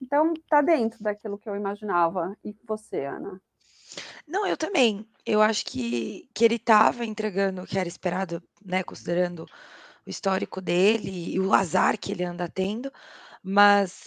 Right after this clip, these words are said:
Speaker 2: fiquei feliz que renovaram por duas temporadas. Eu, pessoalmente, fiquei bastante satisfeita. Eu acho que o Carlos, ele tá mostrando e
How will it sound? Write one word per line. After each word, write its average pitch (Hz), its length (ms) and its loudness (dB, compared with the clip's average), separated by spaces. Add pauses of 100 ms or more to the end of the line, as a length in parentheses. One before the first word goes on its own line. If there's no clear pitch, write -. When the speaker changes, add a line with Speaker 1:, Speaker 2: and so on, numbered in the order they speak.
(220)
Speaker 2:
fiquei 262 260 -4
feliz 427 380 -6
que - 140 0
renovaram 214 440 2
por 190 140 -12
duas 190 180 -6
temporadas. 196 640 -4
Eu, 233 180 4
pessoalmente, 220 640 -6
fiquei - 200 -6
bastante 214 400 -6
satisfeita. - 640 -6
Eu 98 100 -4
acho - 200 -4
que - 100 -20
o - 40 -20
Carlos, 202 540 2
ele 214 180 -4
tá 220 180 2
mostrando 226 680 0 (600)
e 226 720 0